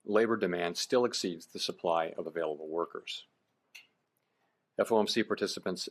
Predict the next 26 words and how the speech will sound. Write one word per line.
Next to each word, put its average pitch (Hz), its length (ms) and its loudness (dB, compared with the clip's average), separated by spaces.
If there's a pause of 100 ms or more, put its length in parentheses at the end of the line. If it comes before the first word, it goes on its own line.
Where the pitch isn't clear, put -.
expect - 500 0 (160)
the 95 80 -2
rebalancing 95 560 2
in 95 60 -2
the 95 80 0
labor 110 260 4
market 80 300 -2
to - 80 -12
continue, 90 500 -6 (800)
easing 110 340 2
upward 95 280 0
pressures 85 560 2
on 90 160 -2
inflation. 82 540 -4 (1900)
The 104 60 -2
median 120 440 2
unemployment 98 580 2
rate 85 260 0
projection 87 460 -2
in 95 120 -2
the 90 120 0
S 87 180 0
E 90 60 -4
P 87 260 -4
rises 107 500 2
somewhat 85 480 0